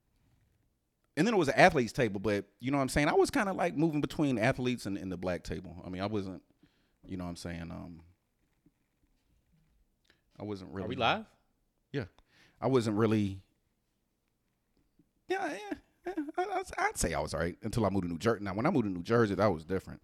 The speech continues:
Speaker 1: I went to a smaller high school, so starting, starting point guard on varsity, got M V P the first year I got there. Yeah, it was different. It was tho-, those were the, those were the vibes right there, man. So,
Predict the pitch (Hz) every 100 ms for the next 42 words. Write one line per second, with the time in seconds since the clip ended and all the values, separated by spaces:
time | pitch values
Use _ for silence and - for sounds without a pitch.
0 | - - 98 101 90 - 90 78 95 90
1 | - 76 78 - 71 - - - - -
2 | - - - - - - - - - -
3 | - 87 80 85 80 - - - 113 101
4 | 87 - 104 92 98 95 92 85 95 95
5 | - 92 95 98 _ _ _ _ - 98
6 | - 107 98 98 92 110 98 - 98 98
7 | 92 90 95 92 98 104 95 98 _ -
8 | 160 285 294 233 320 - - - 147 160
9 | 180 147 254 240 208 - - - - 135
10 | 294 285 254 254 294 95 85 - 76 80
11 | 85 104 - - 87